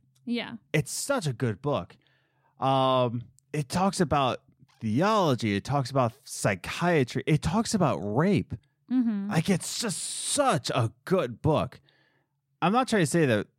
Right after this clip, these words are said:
Speaker 2: rape was good, but it, it goes
Speaker 1: It,
Speaker 2: that
Speaker 1: it
Speaker 2: deep.
Speaker 1: gets deep. It does not scared to talk about stuff.
Speaker 2: Yeah, no, it doesn't hold back. And I love it. I love it for that. Um,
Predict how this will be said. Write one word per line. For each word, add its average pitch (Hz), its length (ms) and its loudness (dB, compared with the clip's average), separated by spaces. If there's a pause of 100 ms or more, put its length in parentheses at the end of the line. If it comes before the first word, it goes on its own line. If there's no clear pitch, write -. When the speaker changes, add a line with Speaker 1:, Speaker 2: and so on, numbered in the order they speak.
(120)
Speaker 2:
rape 127 200 2
was 98 120 -2
good, 165 180 2
but 139 220 0
it, 160 180 4
it 156 260 2
goes 180 460 0 (340)
Speaker 1:
It, 113 140 -6
Speaker 2:
that 143 220 2
Speaker 1:
it 262 100 -4
Speaker 2:
deep. 127 140 4
Speaker 1:
gets - 240 -2
deep. 220 340 -4
It 220 120 -6
does 226 240 -6
not 233 220 -2
scared 233 460 -2
to 202 120 -6
talk 208 300 -2
about 185 220 -10
stuff. - 340 -12
Speaker 2:
Yeah, 135 240 2
no, 117 220 2
it 113 180 0
doesn't 117 280 0
hold 98 220 2
back. - 380 -4 (180)
And 120 100 2
I 110 80 4
love 98 340 2
it. 78 180 -6
I 104 120 2
love 104 320 2
it 87 100 -2
for 90 180 -2
that. - 220 -4 (680)
Um, 87 520 0